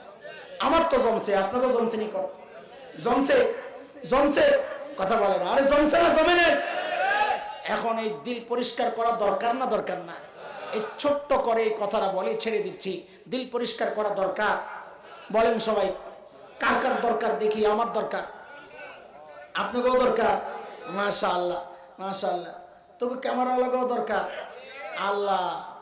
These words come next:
তবু সবটির লেগে একজন পিসাব ঠিক করা দরকার আসলে, যে সবটি মাঝে মাঝে হাজিরা দিব। মাঝে মাঝে এমন পেঁচ লাগাই দেয়, "আর আল্লাহ মাফ করুক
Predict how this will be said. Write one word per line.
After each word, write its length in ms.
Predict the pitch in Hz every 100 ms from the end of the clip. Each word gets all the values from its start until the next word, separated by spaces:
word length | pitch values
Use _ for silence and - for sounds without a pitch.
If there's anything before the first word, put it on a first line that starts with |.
| - - _ -
তবু 140 | 220 220
সবটির 380 | 220 220 196
লেগে 160 | 233 233
একজন 280 | 214 214 208
পিসাব 280 | - - 220 -
ঠিক 160 | 196
করা 200 | - 196
দরকার 320 | 175 175 180
আসলে, 380 | 165 160 175 170
যে 100 | 165
সবটি 320 | 180 208 208
মাঝে 260 | 214 202 202
মাঝে 300 | 208 196 202
হাজিরা 360 | 196 180 190 185
দিব। 160 | 170 156 - - - - - _ _ _ _ _ _ _ _ _
মাঝে 180 | 190 226
মাঝে 160 | 233
এমন 180 | 226 226
পেঁচ 200 | 214 214
লাগাই 300 | 220 208 196
দেয়, 220 | 185 180
"আর 80 | 180
আল্লাহ 280 | 180 175 175
মাফ 100 | 180 -
করুক 220 | 180 165